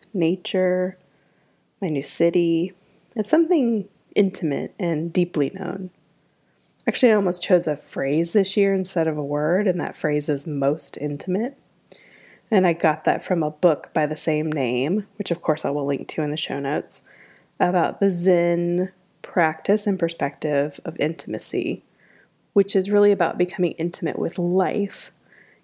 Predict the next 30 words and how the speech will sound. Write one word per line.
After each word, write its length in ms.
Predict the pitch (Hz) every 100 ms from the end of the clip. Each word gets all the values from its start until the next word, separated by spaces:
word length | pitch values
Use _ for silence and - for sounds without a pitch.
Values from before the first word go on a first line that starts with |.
| _
getting 280 | - 170 170
still 320 | - 185 160
enough 260 | 156 151 -
to 120 | -
notice 460 | 143 143 135 165 -
our 160 | 147
lives. 580 | - 131 135 151 - - _
So 160 | - 180
I 60 |
think 180 | 180 196
a 40 |
lot 120 | 156 151
of 80 |
times 260 | 156 180 175
the 100 | 175
word 180 | 165 151
intimate 420 | 160 - 175 151
is 240 | 147 - - _ _ _ _ _ _ _
something 360 | - 190 175
we 100 | 175
think 220 | 160 170 170
about 440 | 156 143 - 190 _ _ -
mostly 460 | 214 220 - 180
or 140 | 156 147
exclusively 640 | - - 196 196 175 160
in 80 | 156
the 80 |
context 580 | 156 165 165 160 156 -
of 140 | 180 175
relationships, 880 | 156 202 - 185 165 147 - -